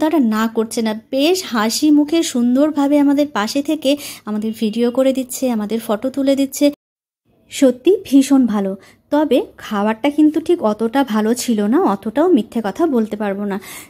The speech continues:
যাই হোক, খাবারটা বড় কথা নয়, বন্ধুদের সাথে যে এত সুন্দর সময় একটা কাটালাম, আর বন্ধুরা যে এত ভালো সুন্দর একটা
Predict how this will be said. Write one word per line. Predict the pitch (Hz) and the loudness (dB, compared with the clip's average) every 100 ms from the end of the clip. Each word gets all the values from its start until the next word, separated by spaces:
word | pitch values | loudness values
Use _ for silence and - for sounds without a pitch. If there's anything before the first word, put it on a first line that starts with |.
| - | -2
যাই | 320 339 311 | 4 4 4
হোক, | 302 - | -2 -4
খাবারটা | 220 233 240 269 | -4 -4 -4 -2
বড় | 226 247 269 | 0 0 -2
কথা | 294 285 | 0 2
নয়, | 247 254 | 2 -2
বন্ধুদের | 214 220 220 254 285 285 | -2 -4 -2 0 0 0
সাথে | 220 220 277 285 | -4 -2 -4 -2
যে | 233 233 | -2 -2
এত | 220 285 285 | -2 -2 2
সুন্দর | 311 311 302 | 4 4 2
সময় | 254 233 254 277 | 0 2 2 0
একটা | 277 285 285 | -2 -4 -4
কাটালাম, | 220 214 262 247 240 240 | -4 -4 -4 0 2 2
আর | 233 226 | 0 0
বন্ধুরা | 220 226 277 285 277 | 0 0 2 2 2
যে | 262 208 | 0 -2
এত | 208 285 | -4 0
ভালো | 302 320 311 | 0 0 -2
সুন্দর | - 254 269 311 311 | -2 2 4 2 0
একটা | 320 | -4